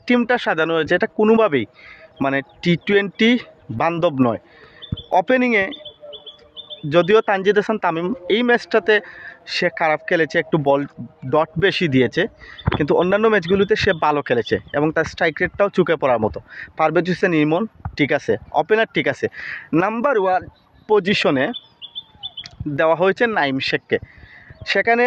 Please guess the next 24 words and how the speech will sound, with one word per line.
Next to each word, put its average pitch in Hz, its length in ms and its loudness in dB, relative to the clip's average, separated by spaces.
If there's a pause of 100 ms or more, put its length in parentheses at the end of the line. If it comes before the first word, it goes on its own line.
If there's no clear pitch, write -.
(240)
নাইম 175 260 0
শেখকে 247 220 -2 (100)
একাদশে 220 420 0
না 185 140 2
রেখে 220 180 0 (520)
জাকির 202 320 0 (640)
আলী 247 160 0 (200)
অনিককে 196 420 0 (640)
রেখে 151 340 0 (180)
তাওহিদ 202 380 0
হৃদয়কে 220 360 2 (380)
নাম্বার 160 340 0
থ্রিতে 170 320 0
দেওয়া 139 220 4
যেতে 123 240 0
পারতো, 113 240 -4 (380)
কিন্তু 262 200 2 (180)
তাওহিদ 202 420 0
হৃদয়ও 214 360 4 (340)
বর্তমানে 165 400 0 (100)
টি 170 160 0
টোয়েন্টিতে 190 340 0 (100)
পারফর্ম 165 280 2 (100)
করছে 135 180 0